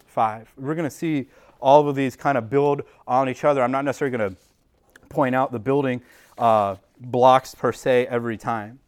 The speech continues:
But b-, verse five says, "Blessed are the gentle." Uh,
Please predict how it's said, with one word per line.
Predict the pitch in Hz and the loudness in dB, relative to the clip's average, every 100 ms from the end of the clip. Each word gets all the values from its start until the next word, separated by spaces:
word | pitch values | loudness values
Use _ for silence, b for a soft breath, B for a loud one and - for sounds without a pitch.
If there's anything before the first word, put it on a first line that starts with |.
| _ _ _ _ _ _ _ _ - _ _ | _ _ _ _ _ _ _ _ -20 _ _
But | 147 | -8
b-, | 123 135 | -8 -12
verse | 131 160 156 | -2 0 2
five | - 143 131 | 4 4 4
says, | 139 | -2
"Blessed | 120 131 135 | 0 0 0
are | 143 120 | 0 -2
the | 110 | -4
gentle." | 104 120 123 - 107 104 - - _ _ _ _ - - | -8 -6 -6 -8 -12 -12 -20 -20 _ _ _ _ -20 -6
Uh, | 127 | -2